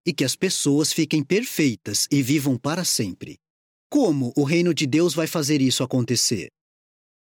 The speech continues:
Parágrafos dezesseis e dezessete. O que a profecia de Daniel dois quarenta e quatro nos ensina sobre o reino de Deus?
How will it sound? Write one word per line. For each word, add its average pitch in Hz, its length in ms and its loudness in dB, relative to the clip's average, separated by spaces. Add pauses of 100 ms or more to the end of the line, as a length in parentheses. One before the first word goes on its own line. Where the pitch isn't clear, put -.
(240)
Parágrafos 160 680 0
dezesseis 143 640 0
e 175 60 -2
dezessete. 143 760 -2 (560)
O 277 80 0
que 302 180 2
a 269 60 0
profecia 175 600 0
de 156 100 0
Daniel 131 480 2
dois 160 260 0
quarenta 147 380 -2
e 113 60 -2
quatro 151 520 -2
nos 151 280 2
ensina 151 440 2
sobre 135 300 0
o - 20 0
reino 165 300 0
de 156 140 0
Deus? - 480 -6